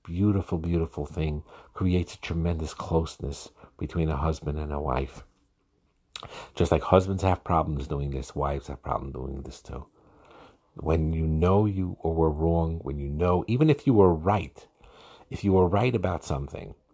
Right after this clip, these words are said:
and, but you bashed your husband in sh-, very sharp words,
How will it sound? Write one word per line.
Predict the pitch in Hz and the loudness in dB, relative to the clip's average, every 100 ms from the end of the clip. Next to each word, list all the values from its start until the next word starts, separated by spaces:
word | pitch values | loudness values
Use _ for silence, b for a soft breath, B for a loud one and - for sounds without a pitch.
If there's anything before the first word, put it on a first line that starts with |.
| - | -6
and, | 90 78 | -4 -2
but | 73 | -4
you | 85 73 71 - | -2 -4 -6 0
bashed | 104 107 - | 2 2 0
your | 90 | 2
husband | 92 82 78 78 | 2 2 -2 -2
in | |
sh-, | - - | -4 -6
very | - 90 87 | 0 0 0
sharp | - - 85 80 - | -4 0 0 0 -4
words, | 82 80 60 - - | -2 0 -2 -6 -20